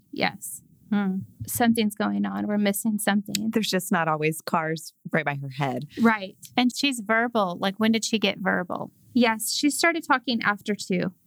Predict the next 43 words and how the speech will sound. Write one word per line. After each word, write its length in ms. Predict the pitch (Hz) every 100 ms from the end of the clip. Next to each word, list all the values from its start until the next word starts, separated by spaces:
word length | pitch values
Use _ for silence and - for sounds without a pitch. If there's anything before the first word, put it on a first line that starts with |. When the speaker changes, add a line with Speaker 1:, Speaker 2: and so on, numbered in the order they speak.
| -
Speaker 2:
Okay. 260 | 214 185 -
It 80 |
was 80 | 226
just 240 | 240 220 202
late. 460 | 196 175 - - _ -
Speaker 1:
Yes, 340 | 226 190 185
it 80 | 220
was 100 | 208
just 160 | 214 220
much 240 | 190 -
later 260 | 180 175 175
than 160 | 175
everybody 440 | 175 175 180 175 -
else. 420 | - 220 - - 202
Speaker 2:
Okay. 220 | 208 - - -
Speaker 1:
Or 140 | 208
than 300 | 196 190 190 -
my 180 | 208 190
other 220 | 185 175
two, 300 | 180 - - - -
what 120 | -
I 100 | 180
had 100 | 185
experience 580 | - - - 92 - -
with. 200 | - - _ -
Speaker 2:
Uh-huh. 260 | 208 208 233 - 214
Speaker 1:
And 140 | 214
I 100 | 208
did 340 | 202 247 240
early 280 | 220 208 202
childhood. 480 | 202 208 202 214 214
That's 240 | 208 208 226
what 200 | 214 208
Speaker 2:
Mm. 140 | 202 202
Speaker 1:
I've 160 | 196
grown 220 | 202 196
up 120 | 190 202
doing. 400 | 202 202 214 214 -
So 200 | 185 165
I 100 | 160
Speaker 3:
Mm-hmm. 80 | 160
Speaker 1:
kind 240 | 226 220
of 100 | 208